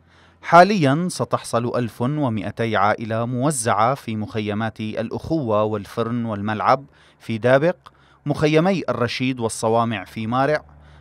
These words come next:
على خدمات تأهيل أرضية المخيمات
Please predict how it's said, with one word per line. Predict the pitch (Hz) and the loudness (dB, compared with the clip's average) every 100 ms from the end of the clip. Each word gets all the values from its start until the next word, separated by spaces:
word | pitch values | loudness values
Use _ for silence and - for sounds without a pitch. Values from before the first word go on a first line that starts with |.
| - | -2
على | 123 151 147 | 2 4 4
خدمات | 156 151 170 190 - | 2 0 2 0 0
تأهيل | 127 139 - 107 120 120 123 | -6 -6 -10 -6 -6 -4 -2
أرضية | 117 113 110 110 | -2 -4 -4 -4
المخيمات | 110 110 - 113 110 110 113 | -4 -6 -4 -4 -2 -2 -2